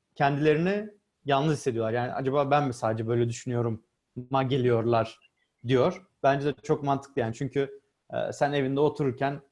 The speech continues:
belki bazı konularda sıkıntın var. Gündelik yaşamla ilgili olabilir, ekonomik olabilir ama gidip bunu kimseyle konuşamıyorsun, dert yanamıyorsun, bir araya gelip çözüm arayışına giremiyorsun.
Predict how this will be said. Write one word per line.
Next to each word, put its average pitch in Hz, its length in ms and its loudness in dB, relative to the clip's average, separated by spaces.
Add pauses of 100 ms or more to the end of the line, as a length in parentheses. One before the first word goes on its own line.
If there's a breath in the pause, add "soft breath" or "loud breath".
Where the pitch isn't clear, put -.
(180)
belki 135 300 2 (260)
bazı 139 340 2
konularda 123 560 0
sıkıntın 127 460 -8
var. 113 260 -6 (580)
Gündelik 123 500 -2
yaşamla 120 440 -2
ilgili 117 180 -2
olabilir, 113 260 -2
ekonomik 123 420 -8
olabilir 110 380 -6
ama 147 260 -2 (280)
gidip 143 180 -2
bunu 143 140 -4
kimseyle 147 320 -2
konuşamıyorsun, 127 560 -4
dert 135 220 2
yanamıyorsun, 120 540 -4
bir 127 80 4
araya 127 180 4
gelip 127 320 -2
çözüm 135 280 -2
arayışına 135 600 -2
giremiyorsun. 110 540 -4